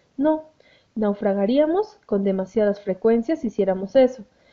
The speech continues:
Hay solamente una brújula segura y debemos fijar nuestro curso sobre, según ella, lo que es correcto hacer. Estoy de acuerdo con el doctor. Si hay una posibilidad para Dick, hay que decírselo a Leslie.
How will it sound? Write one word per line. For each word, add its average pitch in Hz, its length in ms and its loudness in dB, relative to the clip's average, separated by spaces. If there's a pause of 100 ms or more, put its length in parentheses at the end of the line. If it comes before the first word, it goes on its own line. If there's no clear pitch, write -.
(180)
Hay 339 160 0
solamente 233 580 2
una 220 220 0
brújula 262 460 2
segura 254 500 2
y 294 60 0
debemos 202 420 0
fijar 202 300 -2
nuestro 196 300 -4
curso 254 340 0
sobre, 196 340 -4
según 202 400 -2
ella, 220 280 2 (520)
lo 233 140 0
que 277 120 4
es 320 120 0
correcto 220 460 2
hacer. 170 320 -4 (560)
Estoy 247 260 0
de 440 80 4
acuerdo 240 380 2
con 208 180 -4
el 196 100 0
doctor. 247 440 0 (260)
Si - 140 2
hay 302 160 4
una 302 200 0
posibilidad 185 640 -2
para 247 200 2
Dick, 262 260 -4 (180)
hay 320 120 -2
que 349 120 0
decírselo 233 640 0
a 180 40 -2
Leslie. 180 360 -2